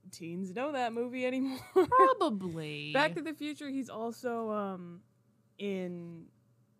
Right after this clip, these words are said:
Speaker 1: another eighties sitcom called Family Ties, which, again, I don't
Speaker 2: Yeah.
Speaker 1: think anyone knows that. <laughs> Um, so Michael J. Fox plays a high school boy that discovers he was born into a family of werewolves when he starts to turn into one.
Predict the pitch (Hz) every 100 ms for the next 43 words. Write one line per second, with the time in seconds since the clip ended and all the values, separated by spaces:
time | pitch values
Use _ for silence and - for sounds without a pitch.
0 | _ _ - 185 180 175 175 165 - 160
1 | 160 160 156 143 151 147 147 147 147 147
2 | 147 147 139 139 139 135 135 156 156 147
3 | 131 123 139 135 123 196 247 269 294 311
4 | 320 285 330 294 294 - - 254 247 330
5 | 311 277 - - - - - _ - 254
6 | 233 240 262 277 285 269 254 254 - 226
7 | 226 208 214 220 - 233 196 202 208 202
8 | 196 190 226 220 220 214 233 220 185 190
9 | 202 220 220 220 202 - 247 262 269 247
10 | 262 339 302 214 233 220 214 190 196 180
11 | 185 190 - 185 196 196 151 85 98